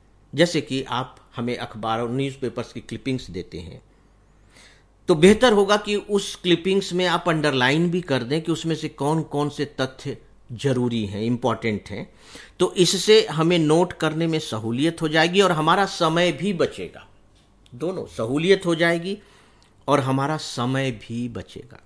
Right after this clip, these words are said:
दोस्तों, जब इस तरह के प्रश्न दिमाग में उठते हैं,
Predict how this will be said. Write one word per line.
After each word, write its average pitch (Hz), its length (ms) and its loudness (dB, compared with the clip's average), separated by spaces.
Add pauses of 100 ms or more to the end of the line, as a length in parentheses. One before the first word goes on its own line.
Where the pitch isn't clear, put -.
(1700)
दोस्तों, 269 260 4
जब 226 240 4 (240)
इस - 180 0
तरह 208 160 2
के 202 160 -6
प्रश्न 165 380 -6
दिमाग 120 360 -6
में 104 120 -8
उठते - 360 -14
हैं, 78 280 -16